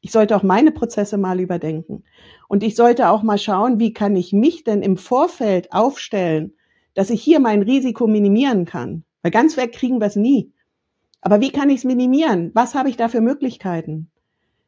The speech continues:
Dann geh einfach auf unsere Seite w w w punkt d s g v o minus erste minus hilfe punkt d e und buch dir bei einem unserer Berater ein Erstgespräch und der wird mit dir besprechen,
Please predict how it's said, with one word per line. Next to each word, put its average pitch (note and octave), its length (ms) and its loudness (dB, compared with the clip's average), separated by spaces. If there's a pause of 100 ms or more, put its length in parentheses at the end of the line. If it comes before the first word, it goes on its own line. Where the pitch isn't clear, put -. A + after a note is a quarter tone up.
Dann C#4 420 4
geh C4+ 180 2
einfach B3+ 360 0
auf A#3+ 140 -2
unsere A3+ 400 2
Seite C4+ 680 0
w A3+ 280 0
w C4+ 180 2
w A#3 200 4
punkt A3+ 460 0
d A3+ 140 2
s B3+ 160 -2
g A3 120 2
v G#3 220 0
o F#3+ 280 2
minus C4+ 380 4
erste F#3+ 400 -2
minus C4 340 2
hilfe A3 280 0
punkt G#3 300 -6
d G3+ 240 0
e G3+ 100 -8 (460)
und A3 220 2
buch D#4 180 6
dir C#4 160 0
bei A#3+ 160 2
einem A3 280 4
unserer A3 340 0
Berater G#3 480 -2
ein F#3+ 220 2
Erstgespräch F#3 760 -6
und F#3 200 -4
der G#3+ 180 4
wird A#3 160 0
mit G3+ 220 -2
dir A#3+ 160 0
besprechen, A#3 680 -4